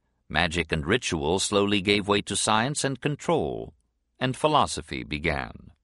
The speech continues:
At first this philosophy was physical. It looked out upon the material world and asked what was the final and irreducible constituent of things. The natural termination of this line of thought was the materialism of Democritus,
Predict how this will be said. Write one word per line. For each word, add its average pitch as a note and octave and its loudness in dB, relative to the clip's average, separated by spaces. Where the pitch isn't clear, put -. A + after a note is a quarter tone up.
At A#2 0
first A#3 2
this C#3 2
philosophy F2 0
was F#2 -2
physical. D#2 -4
It - -2
looked A2+ 2
out G#2+ 6
upon F#2+ 2
the F#2 0
material F2+ 2
world D#2 2
and E2+ -2
asked F2+ 2
what C#3 0
was D#3+ -4
the C#3+ 0
final A#2+ 0
and A#2 0
irreducible F#2+ 2
constituent F2+ -2
of D2 -4
things. A1+ -8
The F2 4
natural G2 2
termination F2+ 0
of A#2+ -2
this F#2+ 0
line E2 4
of D2+ -2
thought E2+ 0
was B2+ -2
the A#2+ 0
materialism A#2+ 2
of C3 0
Democritus, B2+ -2